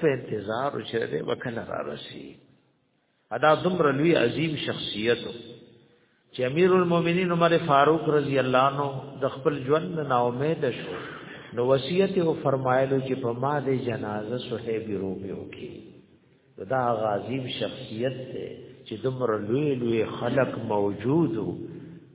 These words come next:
خو امیر المؤمنین عمر فاروق رضی الله عنه په ما دې څوک جنازه وکي؟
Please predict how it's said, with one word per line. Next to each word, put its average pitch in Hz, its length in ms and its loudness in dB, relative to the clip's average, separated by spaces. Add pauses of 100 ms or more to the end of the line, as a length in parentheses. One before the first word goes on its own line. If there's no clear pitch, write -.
(400)
خو 113 100 -6
امیر 120 320 0
المؤمنین 104 680 -4
عمر 107 280 -2 (120)
فاروق 90 400 -6
رضی 85 320 -10
الله 87 200 -10
عنه 101 280 -6
په 107 140 -8
ما 123 180 0
دې 123 240 -2
څوک 139 140 0
جنازه 143 480 0
وکي؟ 143 320 -8